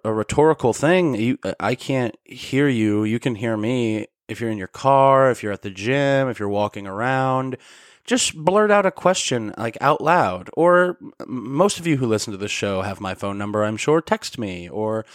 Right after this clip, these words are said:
oh, that brings me to mind. Thank you guys so much for all of your, uh, follows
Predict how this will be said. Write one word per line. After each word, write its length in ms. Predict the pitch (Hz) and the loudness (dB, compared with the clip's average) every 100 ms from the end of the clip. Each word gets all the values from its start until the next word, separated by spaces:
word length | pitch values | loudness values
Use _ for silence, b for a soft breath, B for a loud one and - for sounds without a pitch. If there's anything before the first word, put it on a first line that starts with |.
| B B | B B
oh, 420 | - 381 359 120 - | 2 4 4 0 -2
that 260 | 196 208 - | -2 -2 -4
brings 180 | 220 | -8
me 100 | 214 | -6
to 40 | 208 | -6
mind. 180 | 214 202 | -6 -6
Thank 460 | - - 220 247 | -18 -2 0 0
you 80 | 233 | 0
guys 240 | 220 214 | 2 2
so 240 | 202 - 208 | 2 2 4
much 400 | 202 185 165 - | 4 4 2 -4
for 520 | - - 156 151 151 | -4 2 6 6 4
all 260 | 131 147 156 | 4 2 2
of 100 | 135 | 0
your, 460 | 139 143 139 139 | -2 0 2 2
uh, 240 | 135 123 117 | 2 0 0
follows 680 | - 160 185 127 107 117 | 2 2 4 2 2 0